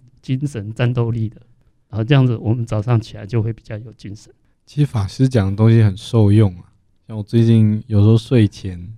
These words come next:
Speaker 2: 都睡不太着的时候，我就会开始，啊，这个吐气吐八秒，然后吸气吸四秒。
Speaker 1: 是的，是的。
Speaker 2: <laughs>
Speaker 1: 啊。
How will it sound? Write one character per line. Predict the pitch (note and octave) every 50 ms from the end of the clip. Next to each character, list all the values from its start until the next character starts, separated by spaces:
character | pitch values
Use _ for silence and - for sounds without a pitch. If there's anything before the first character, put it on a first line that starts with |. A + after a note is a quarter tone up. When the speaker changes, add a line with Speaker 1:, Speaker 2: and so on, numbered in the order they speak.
| - _ _
Speaker 2:
都 | - A#2+
睡 | - - B2+ A2+
不 | G#2
太 | G#2+ A#2+ A2+
着 | G#2+ - - F#2+ G2 G2
的 | G#2 G2+
时 | F#2+ G#2 A2
候， | G#2
我 | G2+
就 | - G#2+
会 | G#2+ G#2
开 | - - G#2 G#2 G#2
始， | - - F#2+ F2+ F#2+ - _ _ _ _ _ _ _ _
啊， | - G2+ G2+
这 | G2+ G2+
个 | G2 G2 F#2 F#2 F2+ F2+ F2+ F2 F2 F2 F2+ G#2+ - _ _ _
吐 | - - G#2+ G2 G2
气 | F#2 - A#2+ A2+ G#2+
吐 | G#2 - - G2+ F#2+ F#2
八 | - G#2+ G#2+ G#2+ A2 A#2
秒， | A2+ G#2 F#2 - - _ _ _ _
然 | - G#2+ G#2
后 | A2+ G#2+ G#2
吸 | - - A#2+ A#2 A2
气 | - - A#2 G#2+ G2+
吸 | - - - A2 A2
四 | G#2+ - - C#3 C3+ A#2+
秒。 | G#2 G2 F2 - - - - -
Speaker 1:
是 | - - - - E3
的， | C#3+ C3+ A2+
是 | G#2 - C3+ A#2+
的。 | A2+ A#2 G#2+ G#2 - - -
Speaker 2:
<laughs> | - - _ _
Speaker 1:
啊。 | - G#3 G#3+ A#3+ A#3 G#3+